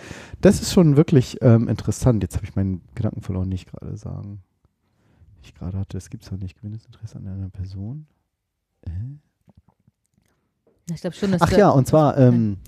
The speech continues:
Speaker 1: finde ich total geil. Es gibt gerade so eine coole Zigarettenwerbung von, ich glaube, L und M. Da hängen überall so Sprüche.
Speaker 2: Mhm.
Speaker 1: Und am einen Spruch war irgendwie, da steht immer ganz groß irgendwas und dann klein noch was da drunter,
Speaker 2: Mhm.
Speaker 1: glaub ich. Und bei dem einen stand, "People are boring."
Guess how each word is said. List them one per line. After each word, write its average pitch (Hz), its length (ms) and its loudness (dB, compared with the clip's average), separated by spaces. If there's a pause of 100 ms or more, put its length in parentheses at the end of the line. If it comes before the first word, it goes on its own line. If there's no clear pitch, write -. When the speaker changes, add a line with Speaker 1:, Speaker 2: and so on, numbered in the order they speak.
(260)
Speaker 1:
finde 131 140 2
ich 127 80 -2
total 139 280 4
geil. 139 160 8
Es - 100 2
gibt - 120 -12
gerade 117 200 4
so 113 60 2
eine 117 100 2
coole 175 280 0
Zigarettenwerbung 110 680 4
von, 107 180 0
ich 98 80 -6
glaube, 107 220 0
L 113 140 4
und 113 140 2
M. 123 180 2
Da 98 80 2
hängen 101 120 2
überall 113 260 4
so 107 80 -2
Sprüche. 107 480 -2 (160)
Speaker 2:
Mhm. 190 320 -4
Speaker 1:
Und 110 100 2
am 107 120 4
einen 127 160 2
Spruch 135 300 -6
war 120 100 4
irgendwie, 113 300 -2 (240)
da 110 80 2
steht 160 160 4
immer 147 120 6
ganz 123 200 4
groß 208 220 4
irgendwas 202 280 4
und 165 80 0
dann 139 140 2
klein 131 260 2
noch 127 160 0
was 127 100 -2
da 120 100 2
drunter, 110 420 4
Speaker 2:
Mhm. - 120 -16
Speaker 1:
glaub 92 200 0
ich. 85 80 -4
Und 101 80 -4
bei 101 80 2
dem 107 160 2
einen 113 160 2
stand, 113 200 -2
"People 143 240 4
are 110 120 6
boring." 98 480 6